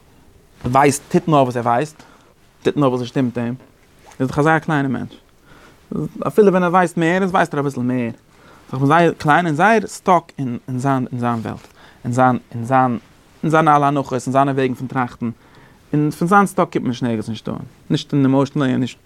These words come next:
äh, nicht ganz <laughs> Weg. Der, sein Stock meint nicht seine Motion. Der Motion kann auch sein Stock. Alles, was du bei der Cycle kannst, du translaten in der Welt von der Motion. Das ist kein Schirm, das ist kein Schirm,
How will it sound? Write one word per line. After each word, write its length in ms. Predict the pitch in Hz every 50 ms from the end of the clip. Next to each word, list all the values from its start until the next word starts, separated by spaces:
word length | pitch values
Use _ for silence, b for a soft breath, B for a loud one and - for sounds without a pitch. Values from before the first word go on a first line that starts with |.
| -
äh, 280 | - 120 120 117 117 - - - - - 143
nicht 240 | 143 139 139 131 -
ganz 160 | 139 139 131 - - -
<laughs> 0 |
Weg. 320 | 151 120 - - - - B B B B B -
Der, 180 | - - 55 131
sein 180 | 147 151 165 156
Stock 180 | - 165 -
meint 180 | 151 147 - 127
nicht 100 | 131 127
seine 180 | 123 117 117
Motion. 260 | 117 117 110 - - 123
Der 40 |
Motion 240 | 127 139 135 - 127
kann 120 | - 131 113
auch 160 | 135 139 135
sein 160 | - 117 110
Stock. 220 | - - - - - - - 131 -
Alles, 380 | - - 160 202 220 185 - -
was 80 | 165
du 80 | 160 175
bei 180 | 147 151 147 139
der 240 | 135 135 131 131
Cycle 300 | 123 - 170 175 165 156
kannst, 180 | - 156 143 -
du 40 | -
translaten 420 | - 143 135 131 - - 110 -
in 60 | - -
der 80 | 117
Welt 100 | 127 120
von 80 | - 123
der 80 | 123 123
Motion. 240 | 120 113 - 101
Das 80 | 98 -
ist 100 | - -
kein 120 | - 123
Schirm, 180 | - 123 120 120 B B B B B B B B
das 180 | - - 139 131
ist 120 | 131 117
kein 0 |
Schirm, 180 | 117 - -